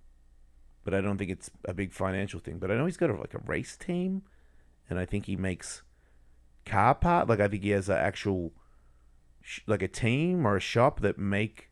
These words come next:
stuff. And I know he's got, like, a big deal with Subaru and all that stuff. So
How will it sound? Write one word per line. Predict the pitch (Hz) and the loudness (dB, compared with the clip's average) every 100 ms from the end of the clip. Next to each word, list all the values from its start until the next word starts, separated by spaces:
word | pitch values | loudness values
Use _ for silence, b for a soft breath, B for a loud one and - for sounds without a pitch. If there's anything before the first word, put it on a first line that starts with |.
| _ | _
stuff. | - - 147 139 | -10 2 2 2
And | 101 | 0
I | 98 | 0
know | 104 | 0
he's | 98 - | 0 0
got, | 101 - | -2 -2
like, | 98 | -2
a | 92 85 b b b b - | 0 -2 b b b b -2
big | 104 87 | -2 2
deal | 107 107 | 4 4
with | 98 90 | 4 -2
Subaru | - 107 104 107 107 110 110 107 | 2 2 2 2 4 4 4 2
and | |
all | 107 104 | 2 4
that | 107 - | 2 2
stuff. | - 127 123 | 2 2 2
So | 120 117 | 0 0